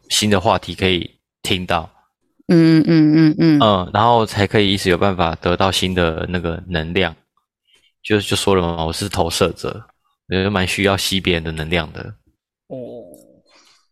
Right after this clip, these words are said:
Speaker 1: 对，我就觉得跟别人聊聊天，然后聊得很愉快，这件事情会让我觉得有在充电。
Speaker 2: 嗯。
Speaker 1: 也不是说一，也不是说一定要聊得很愉快，但是可能就是可以聊很多想法的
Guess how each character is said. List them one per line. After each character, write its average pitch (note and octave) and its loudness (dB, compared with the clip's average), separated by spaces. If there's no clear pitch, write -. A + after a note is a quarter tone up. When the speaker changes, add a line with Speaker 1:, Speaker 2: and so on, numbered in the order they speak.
Speaker 1:
对， G#2 4
我 A2 6
就 E3 8
觉 D3 4
得 B2 4
跟 C#3 2
别 B2+ 2
人 G2+ 0
聊 F#2 4
聊 G2 2
天， G#2+ 2
然 F#2+ 2
后 G2 4
聊 F#2+ 2
得 F#2 0
很 F2+ -4
愉 E2+ -8
快， G2 -2
这 F#2 -2
件 F#2 -2
事 G2+ -4
情 - -10
会 G2 2
让 G2 0
我 E2 -8
觉 F2+ -6
得 E2+ -2
有 F2 -2
在 G2 0
充 F2 -4
电。 F2 -2
Speaker 2:
嗯。 D#3 0
Speaker 1:
也 A#2 2
不 C#3 4
是 F3+ 4
说 F#3+ 2
一， C3+ -2
也 C3 2
不 D3 0
是 F#3 4
说 F3 6
一 - 6
定 C#3+ 2
要 D3 6
聊 A2+ 4
得 G#2+ 0
很 G2+ 0
愉 F2+ 0
快， B2 0
但 B2+ 4
是 C3 0
可 G2+ 0
能 F#2+ 0
就 F#2+ -8
是 A#2+ 0
可 - 0
以 F#2 2
聊 F#2 2
很 E2+ -4
多 G#2+ 4
想 F#2+ -2
法 F2+ 0
的 F2 0